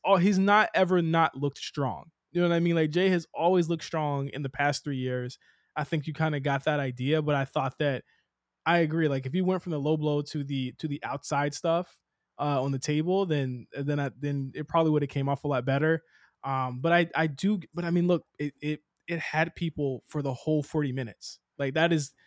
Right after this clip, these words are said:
the biggest retention rate that I've ever seen in a wrestling show for a really long time. Like, they, they treated that like it was fucking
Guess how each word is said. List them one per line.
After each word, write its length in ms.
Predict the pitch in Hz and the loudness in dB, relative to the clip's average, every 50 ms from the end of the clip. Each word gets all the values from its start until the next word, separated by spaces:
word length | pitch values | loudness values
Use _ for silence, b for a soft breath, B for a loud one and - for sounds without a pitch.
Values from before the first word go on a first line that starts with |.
| _ _ _ _ _ - | _ _ _ _ _ -6
the 80 | 165 | -4
biggest 440 | 151 127 123 147 160 160 175 165 - | -4 0 4 4 6 6 6 4 4
retention 540 | 165 160 - - 156 170 - - 160 143 139 | 0 -2 0 0 0 0 0 0 -2 -2 0
rate 220 | 143 139 131 - | 0 0 0 -2
that 100 | 135 143 | -2 -2
I've 160 | 147 143 143 - | -2 -2 -2 0
ever 200 | 156 156 147 147 | 0 2 2 2
seen 280 | 139 - 160 151 143 135 | 0 0 0 0 0 0
in 80 | 127 | 0
a 60 | 127 120 | -2 -2
wrestling 300 | 127 135 127 - 135 123 | -2 -4 -4 -4 -8 -6
show 160 | - 131 123 | -6 -8 -8
for 140 | - 123 120 | -6 -8 -6
a 20 | |
really 260 | 120 127 135 131 127 | -2 -2 -2 0 0
long 200 | 123 120 113 113 | -2 -2 -4 -4
time. 240 | - 123 117 110 110 | -4 -6 -6 -6 -6
Like, 160 | 117 117 123 | -8 -10 -8
they, 140 | - 131 - - | -10 -10 -10 -6
they 120 | 143 160 156 | -8 -6 -6
treated 300 | - - 170 151 147 151 | -4 -4 -2 -2 0 -2
that 120 | 143 135 | -2 -2
like 180 | 135 135 - 147 | -4 -4 -4 -6
it 80 | 135 | -8
was 120 | 113 123 - | -8 -10 -6
fucking 440 | _ 147 131 - 135 127 123 123 | _ -4 -4 -2 -4 -8 -8 -10